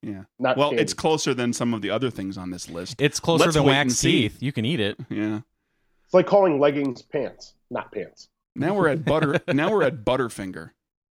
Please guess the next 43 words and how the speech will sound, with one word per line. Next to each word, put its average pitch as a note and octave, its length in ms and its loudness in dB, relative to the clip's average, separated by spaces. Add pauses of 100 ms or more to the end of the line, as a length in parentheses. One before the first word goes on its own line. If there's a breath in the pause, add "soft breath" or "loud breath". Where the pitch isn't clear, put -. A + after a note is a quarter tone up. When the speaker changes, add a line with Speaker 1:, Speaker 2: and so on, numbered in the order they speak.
(180)
Speaker 3:
What? F#4+ 380 -4 (640)
Speaker 1:
Number A#2+ 120 0
Speaker 2:
Why D#3 120 6
isn't F3+ 260 4
that F3 180 4
number D#3+ 240 4
one? C#3+ 340 4 (320)
Speaker 1:
Well, B2+ 360 4
Speaker 3:
That, C3 80 4
that B2+ 80 0
should C3+ 180 -4
be A#2+ 100 -2
top G2+ 260 -2
ten. G2 380 -10 (160)
Speaker 1:
<laughs> - 160 -20
top G#2 240 -8
five, A2+ 300 -8
yeah. G2 240 -10 (320)
Speaker 2:
Top B2 200 0
five A2 220 2
at F#2 120 -4
least. G#2 300 -4
Yeah. D3 140 0
Speaker 1:
And D#3 180 0
then B2 440 2
popcorn B2 560 -4
balls. A2+ 440 -4
Screw - 320 -10
you. G2 260 -10
Speaker 2:
I C#3+ 100 6
saw D3 240 6
that C3 100 8
Speaker 3:
What? A#2+ 80 4
Speaker 2:
one A#2+ 140 2
coming. F#2+ 320 -8 (160)
Speaker 1:
Caramel C3 540 2
Speaker 2:
<laughs> - 40 -8
Speaker 1:
apples. A#2 840 -4
Speaker 3:
Ugh. A2 500 -4
Speaker 1:
And G#2 200 -2
then G2 220 -6
candied C3 600 -2
apples. G#2+ 800 -4